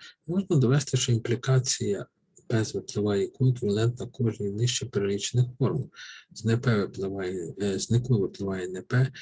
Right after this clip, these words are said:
П і не Q випливає не П, е, П і не Q випливає Q,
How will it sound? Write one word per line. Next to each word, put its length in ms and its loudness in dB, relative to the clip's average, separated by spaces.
П 160 4
і 260 2
не 200 2
Q 420 -2
випливає 800 -4
не 200 -8
П, 380 2
е, 220 2
П 200 6
і 200 -2
не 260 -2
Q 300 0
випливає 760 -2
Q, 300 6